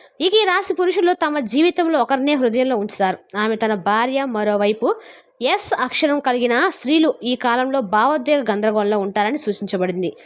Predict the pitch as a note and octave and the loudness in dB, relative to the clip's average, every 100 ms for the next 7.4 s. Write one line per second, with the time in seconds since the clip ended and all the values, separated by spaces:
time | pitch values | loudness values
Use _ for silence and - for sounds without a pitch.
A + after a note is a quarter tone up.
0 | - _ - D4+ G4 D#4+ A#3+ E4 F#4+ F#4+ | -20 _ -4 -2 -2 -4 0 2 2 0
1 | E4+ E4+ - G3+ A3+ C4 C4+ C4+ B3+ C4+ | 2 2 2 0 2 2 0 0 0 0
2 | D#4+ C#4+ C#4+ D#4+ F4+ D#4 E4 G3+ G#3 A3 | 0 0 0 0 0 0 0 0 -2 0
3 | D#4 - - G#3+ G#3+ A3 A#3 B3+ B3 A3+ | 0 0 0 2 0 2 0 0 0 2
4 | A3+ A3+ A3+ - - _ - G#4 A#4 A4+ | 0 -2 -4 -20 -20 _ -2 2 2 2
5 | G4 D#4+ D#4 B3+ B3 C#4+ C#4 C#4 A3 A#3+ | 2 0 0 0 0 0 2 4 4 2
6 | C#4+ C#4+ A3 A3 A#3 A#3 A#3+ A3 G3 G3 | 0 -2 -2 -2 -2 -4 -4 0 0 0
7 | G3 F#3+ F#3+ F#3 | -2 -2 -4 -4